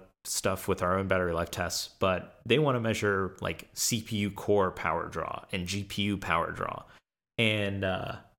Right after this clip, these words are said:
it's kinda difficult because you can't really swap components out, so you can't, uh, can't do what we do on the desktop side.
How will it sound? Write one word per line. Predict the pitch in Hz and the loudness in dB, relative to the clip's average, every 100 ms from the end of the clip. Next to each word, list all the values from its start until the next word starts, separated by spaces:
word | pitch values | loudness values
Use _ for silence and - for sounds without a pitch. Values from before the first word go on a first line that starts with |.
| _ - | _ -2
it's | |
kinda | 165 135 | 2 4
difficult | 226 226 117 - | 2 2 0 -2
because | - 113 101 | -2 -2 -2
you | 98 | -2
can't | 120 110 110 | -2 -2 0
really | 107 95 | 0 0
swap | 87 - 101 95 - | -2 -2 -2 -2 -4
components | 95 104 98 92 | -2 0 0 0
out, | 87 - | 0 -2
so | - | -4
you | 90 87 | -4 -4
can't, | - 92 90 - | -2 -2 -2 -4
uh, | 85 82 - - - | -2 -4 -6 -16 0
can't | 107 104 | 2 2
do | 92 | 0
what | 90 | 0
we | |
do | 90 92 | 0 -2
on | 85 | 0
the | 95 | 0
desktop | 98 - - | 0 -4 -8
side. | - - | -6 -6